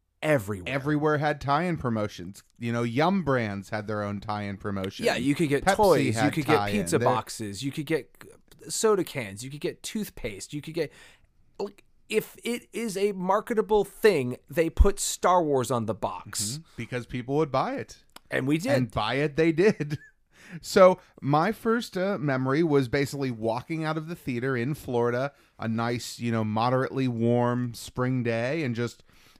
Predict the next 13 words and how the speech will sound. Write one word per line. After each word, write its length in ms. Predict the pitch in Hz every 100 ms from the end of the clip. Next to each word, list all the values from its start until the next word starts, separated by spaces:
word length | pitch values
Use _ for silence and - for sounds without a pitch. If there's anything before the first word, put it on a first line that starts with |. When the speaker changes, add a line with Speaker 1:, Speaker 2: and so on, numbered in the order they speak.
| _
Speaker 2:
being 320 | 135 131 131 -
incredibly 1300 | 135 131 104 - - - 131 135 147 147 151 127 131 123
excited 640 | 117 - 117 107 95 85 - _ _ -
by 120 | 110
what 220 | 107 113
Speaker 1:
Mm-hmm. 80 | 110
Speaker 2:
I 40 |
had 140 | 110 107
just 200 | 113 -
seen. 240 | 110 101
Episode 420 | 127 143 - 139
one 340 | 127 127 123 120
was 260 | 110 98